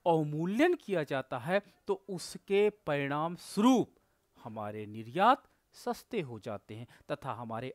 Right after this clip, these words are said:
आयात महंगे हो जाते हैं। तो डिवैल्यूएशन के परिणाम स्वरूप जैसे ही हमारे एक्सपोर्ट सस्ते हो जाते हैं, तो एक्सपोर्ट तेजी से बढ़ते हैं,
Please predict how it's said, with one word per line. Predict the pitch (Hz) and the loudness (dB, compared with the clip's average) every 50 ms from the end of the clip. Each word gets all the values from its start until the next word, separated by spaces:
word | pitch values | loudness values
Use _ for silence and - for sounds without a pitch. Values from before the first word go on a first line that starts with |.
| _ - | _ -2
आयात | 131 127 135 160 196 240 294 381 - - - - - _ - 127 | 0 2 4 6 8 8 8 8 6 2 -10 -20 -20 _ -10 -8
महंगे | 143 147 156 165 165 160 180 190 185 208 | -2 0 2 2 2 2 2 2 4 2
हो | 170 127 117 107 | 2 2 -2 -10
जाते | - - 104 101 - - 110 | -8 -8 -8 -8 -10 -10 -12
हैं। | 120 135 - 196 254 226 202 - | -12 -12 -14 -14 -18 -18 -8 -4
तो | - 320 | -4 -2
डिवैल्यूएशन | 196 127 - 220 240 262 247 208 208 208 202 196 196 196 185 226 247 254 240 - - - 330 359 | -2 -4 -4 -2 -2 0 2 4 4 4 4 2 0 -2 -2 -2 0 -2 -2 -2 -4 -4 -4 -4
के | 359 - - 247 240 | -4 -4 -4 -4 -4
परिणाम | - - 165 165 175 175 185 190 214 | -4 -2 -2 -2 0 0 0 -2 -2
स्वरूप | 196 - - 165 175 185 143 123 - | -4 -8 -8 -6 -6 -6 -6 -8 -8
जैसे | - 170 165 175 170 - - - 302 339 | -4 -2 0 -2 -2 -2 -2 0 2 2
ही | 302 254 233 180 - - - _ | 2 2 0 -2 -4 -10 -14 _
हमारे | - 165 165 165 165 170 185 - - - | -6 -4 -2 -2 -2 -2 -4 -6 -6 -6
एक्सपोर्ट | 165 165 - - - - - - 165 160 175 185 180 | -6 -6 -8 -12 -18 -18 -12 -6 -4 -4 -2 -4 -4
सस्ते | - - 165 147 - - _ - 175 | -6 -8 -8 -8 -8 -10 _ -8 -6
हो | 160 151 151 143 | -4 -4 -4 -4
जाते | 139 151 143 143 _ - 160 | -2 -2 -4 -4 _ -4 -2
हैं, | 165 190 208 202 240 247 - _ - | -2 0 -2 -2 -4 -10 -14 _ -8
तो | 185 160 - - | -8 -6 -4 -4
एक्सपोर्ट | 156 165 - - - - _ - 147 156 175 185 175 _ _ - | -6 -6 -6 -12 -20 -18 _ -10 -8 -6 -6 -6 -8 _ _ -8
तेजी | 135 123 117 113 131 131 123 | -6 -6 -6 -8 -10 -12 -12
से | - - 165 170 185 180 _ _ _ 117 | -10 -8 -6 -6 -6 -8 _ _ _ -18
बढ़ते | 110 120 190 202 202 196 - - 165 120 | -4 0 2 2 2 0 -2 -6 -6 -6
हैं, | 104 104 107 101 | -6 -8 -14 -16